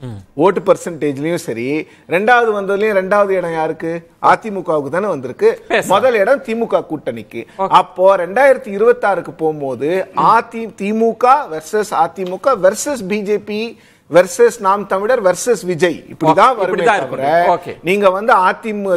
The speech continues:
Speaker 2: திமுக வெர்சஸ் பி ஜே பி வெர்சஸ் ஏ டி எம் கேன்னு வராது. அது எப்ப வரும்னா,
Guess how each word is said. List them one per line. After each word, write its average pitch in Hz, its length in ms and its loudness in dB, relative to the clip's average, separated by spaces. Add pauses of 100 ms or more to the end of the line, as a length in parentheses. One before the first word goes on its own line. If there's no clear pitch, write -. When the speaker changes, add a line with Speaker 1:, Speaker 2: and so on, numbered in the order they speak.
Speaker 2:
திமுக 226 540 2
வெர்சஸ் 180 400 -2
பி 196 140 -4
ஜே 196 140 2
பி 214 180 -6
வெர்சஸ் 196 440 0
ஏ 185 100 0
டி 185 100 -2
எம் 175 160 -2
கேன்னு 240 180 4
வராது. 170 300 -2
அது 147 180 0
எப்ப 151 260 4
வரும்னா, 151 400 -4